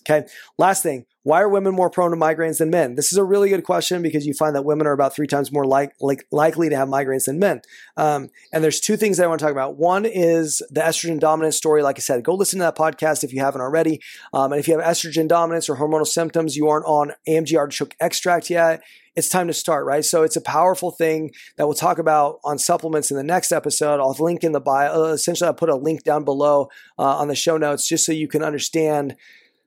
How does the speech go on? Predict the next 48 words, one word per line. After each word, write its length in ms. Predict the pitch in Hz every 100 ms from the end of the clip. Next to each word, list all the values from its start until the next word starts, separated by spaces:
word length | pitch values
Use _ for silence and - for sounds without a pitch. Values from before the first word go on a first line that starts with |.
| _ _
uh, 300 | - 160 143
how 260 | 135 - 196
to 80 | 190
get 220 | 151 165
it 80 | 165
if 120 | 156
you 80 | 156
wanna 200 | 151 147
get 180 | 143
it. 140 | 139 139
But 160 | 143 139
it's 140 | 156
probably 460 | - 196 214 226 208
my 160 | 175
number 320 | 160 156 156 151
one 160 | 147
migraine 420 | 143 139 135 135 123
go-to 300 | - 139 -
supplement, 480 | - 127 120 120 - _
okay? 220 | 139 139
But 320 | 143 147 147 _ _ -
that's 260 | 160 170
a 60 | 196
whole 100 | 175
nother 160 | 190 170
thing. 180 | 175
But 240 | 160 147 -
long 280 | 143 175 180
story 200 | 180 160
short, 360 | - 156 151
we 80 | 147
wanna 280 | 151 160 151
address 460 | 151 143 131 160 151
the 120 | - -
estrogen 460 | 160 160 165 147 147
issues, 400 | 147 139 143 117
females, 420 | - 160 156 143
especially 440 | 127 156 143 160
if 100 | 147
you're 80 | 143
noticing 440 | 135 135 135 147
that 180 | 135 127
they're 80 | 147
cyclical, 640 | - 170 160 156 156 151 143 - - -
meaning 280 | 151 139
once 220 | 127 127 -
a 60 |
month, 360 | 147 170 170